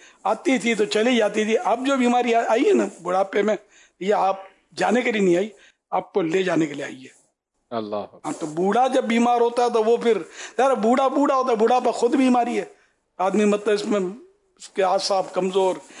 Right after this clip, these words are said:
Speaker 1: اس کی سوچیں کمزور، اس کے حافظے کمزور، معدہ کمزور، مثانے کمزور، یعنی کسی چیز میں طاقت نہیں رہتی۔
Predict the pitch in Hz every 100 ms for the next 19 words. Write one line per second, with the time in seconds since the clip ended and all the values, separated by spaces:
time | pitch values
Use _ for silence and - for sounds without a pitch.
0 | - - 202 208 - 226 226 - 220 180
1 | 196 202 208 185 175 196 180 226 - 220
2 | 208 202 196 208 196 190 202 - - -
3 | - 196 226 196 202 185 190 196 185 196
4 | 175 190 _ _ 165 202 214 220 196 180
5 | 196 196 202 185 208 226 - - - -
6 | - _ 233 - 269 214 214 208 220 190
7 | 175 - - 170 147 139